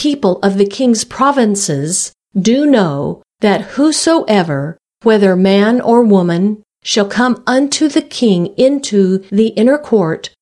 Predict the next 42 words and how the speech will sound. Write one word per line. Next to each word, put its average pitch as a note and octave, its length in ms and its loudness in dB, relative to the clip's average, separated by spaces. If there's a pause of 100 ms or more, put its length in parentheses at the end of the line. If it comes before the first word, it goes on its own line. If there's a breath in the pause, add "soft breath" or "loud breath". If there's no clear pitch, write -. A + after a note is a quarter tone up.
(180)
who B3 140 2
is G#3+ 160 4
not G#3+ 340 2
called, F3 600 -4 (300)
there A#3 180 2
is G#3+ 180 0
one B3 320 2
law A#3+ 360 0
of F3+ 280 -4
his D#3+ 380 0
to - 180 -6
put C#4 240 0
him G3 240 0
to A3+ 160 -2
death, G#3 440 -2 (360)
except - 720 -2
such - 640 -6
to A#3 160 2
whom A#3+ 340 2
the A#3+ 240 0
king D#3+ 360 0
shall G3+ 280 0
hold A#3+ 440 0 (100)
out E3+ 420 -6
the F#3 220 -2
golden F3 320 2
scepter, F#3+ 600 -6 (280)
that G3+ 220 0
he B3 100 4
may B3 180 4
live. D#3+ 520 -2 (360)
But G#3+ 180 0
I C4+ 240 2
have G#3+ 240 0
not G#3 320 0
been F#3+ 160 0
called G3+ 640 -2
to - 120 -2
come G3+ 380 0
in A#3+ 340 0
unto G3 280 0
the G3 160 -6